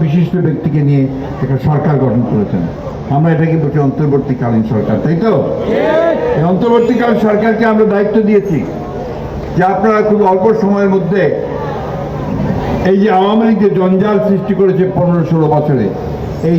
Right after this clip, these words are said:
জঞ্জালগুলোকে দূর করে দিয়ে একটা পরিবেশ তৈরি করেন, যেখানে সমস্ত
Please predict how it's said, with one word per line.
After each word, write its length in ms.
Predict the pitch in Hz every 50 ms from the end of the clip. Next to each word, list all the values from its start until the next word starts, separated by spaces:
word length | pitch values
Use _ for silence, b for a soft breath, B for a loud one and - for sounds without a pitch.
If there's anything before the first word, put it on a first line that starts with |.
| 156 139
জঞ্জালগুলোকে 680 | 165 160 156 160 165 175 170 160 143 165 160 151 131 151 139 123 131
দূর 140 | 151 151 147 - 147
করে 160 | 151 147 143 139 139
দিয়ে 160 | 143 131 120 - - - - 170 170 170 180 165 139
একটা 200 | - - 160 147 131 113 - - - - - - - - -
পরিবেশ 360 | - 151 156 165 180 220 214 170 202 208 190
তৈরি 200 | 165 156 143 139 143
করেন, 220 | 147 143 143 135 127 113 107 - - - - - - 123 123
যেখানে 260 | 156 135 156 156 151 127 127
সমস্ত 240 | 170 180 190 185